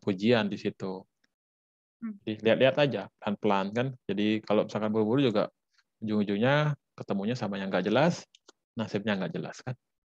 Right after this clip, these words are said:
Speaker 2: Iya. Hmm.
Speaker 1: Tapi jangan berkecil hati. Jadi pokoknya gitu aja. Tanyain baik-baik gitu ya. Tapi
Speaker 2: Iya, iya.
Speaker 1: jangan mau nanya sekali di, dijawab, eh, bla bla bla bla, diem, nggak. Tanya lagi.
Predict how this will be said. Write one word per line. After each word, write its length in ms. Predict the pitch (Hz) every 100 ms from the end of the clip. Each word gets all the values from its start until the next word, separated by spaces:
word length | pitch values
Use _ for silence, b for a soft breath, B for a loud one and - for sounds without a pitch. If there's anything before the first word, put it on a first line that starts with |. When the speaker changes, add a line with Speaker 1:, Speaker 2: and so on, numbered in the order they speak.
| _ _ _ _ _ _ -
Speaker 2:
Iya. 400 | 311 311 208 180 - _ _ _ _ -
Hmm. 120 | 220
Speaker 1:
Tapi 80 | 123
jangan 240 | 196 185 175
berkecil 240 | 160 175
hati. 160 | 180 131
Jadi 160 | 147 180 -
pokoknya 320 | 151 165 151
gitu 160 | 127 123
aja. 240 | 117 - - -
Tanyain 400 | 113 107 101 131
baik-baik 720 | 104 95 92 90 104 120 -
gitu 80 | 98
ya. 160 | 101 120 _ _ _ _ _ _
Tapi 240 | - - 135
Speaker 2:
Iya, 160 | 147
iya. 120 | 143 - - 107
Speaker 1:
jangan 160 | 131
mau 320 | 151 113 147 - -
nanya 240 | 117 117
sekali 320 | - 104 123 127
di, 240 | 101 107
dijawab, 480 | - 113 107 104 101 -
eh, 320 | - 104 98
bla 120 | 120
bla 80 | 123 117
bla 80 | 107
bla, 180 | 123 175 208 _ _
diem, 240 | - 123 107
nggak. 320 | 101 107 - _ -
Tanya 240 | 135 151
lagi. 240 | 143 113